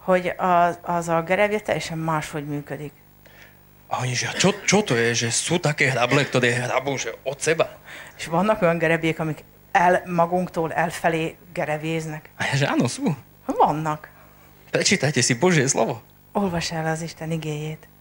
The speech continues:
Speaker 2: Pán Ježiš priniesol to revole-, re-, revolučné učenie.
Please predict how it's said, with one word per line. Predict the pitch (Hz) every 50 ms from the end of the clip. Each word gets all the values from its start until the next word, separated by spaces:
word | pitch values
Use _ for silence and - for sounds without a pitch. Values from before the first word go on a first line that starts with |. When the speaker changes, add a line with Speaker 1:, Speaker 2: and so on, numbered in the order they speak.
| - - - - -
Speaker 2:
Pán | - 135 135 131
Ježiš | 135 131 - 143 139 -
priniesol | - - 131 135 131 131 - - 127 131 131 -
to | - 135 127 - -
revole-, | 131 147 190 208 202 175 139 135 139 -
re-, | 151 147 147 180 185 175 - - -
revolučné | 143 143 175 180 190 170 143 143 143 - 147 131 139
učenie. | 139 156 - - 170 131 131 160 196 -